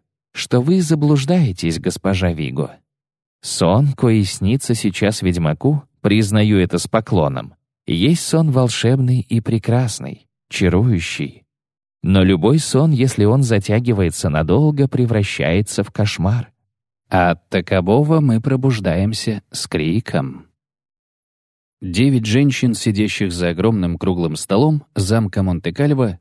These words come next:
впились глазами в десятую, Фрингилью Виго. Фрингилью,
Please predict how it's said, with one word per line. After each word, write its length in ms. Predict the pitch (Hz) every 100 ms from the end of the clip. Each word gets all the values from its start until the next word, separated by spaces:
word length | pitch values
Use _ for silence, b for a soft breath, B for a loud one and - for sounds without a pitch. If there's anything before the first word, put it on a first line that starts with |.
| _
впились 500 | - - 180 170 127
глазами 520 | 110 107 92 101 107
в 60 | 110
десятую, 800 | 131 - 101 76 - 55 - - _ _
Фрингилью 640 | - 98 90 82 78 85
Виго. 540 | 104 120 95 69 58 - _ _ _ _ _ _
Фрингилью, 800 | - 92 90 85 139 123 78 -